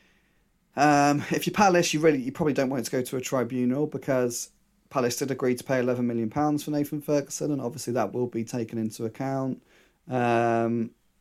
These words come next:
may-, maybe for Albion, they don't want it to go to a tribunal because he really hasn't kicked a ball for a very long time, so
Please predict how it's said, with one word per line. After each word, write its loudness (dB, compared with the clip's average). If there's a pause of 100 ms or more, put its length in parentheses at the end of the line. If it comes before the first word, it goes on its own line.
(400)
may-, 2 (500)
maybe 2
for 2
Albion, 6
they 4
don't 2
want 2
it -4
to -12
go 4
to 0
a 2
tribunal 0
because -2 (960)
he 2
really 4
hasn't 2
kicked -4
a 0
ball 2
for 0
a 0
very 2
long -2
time, 0
so -4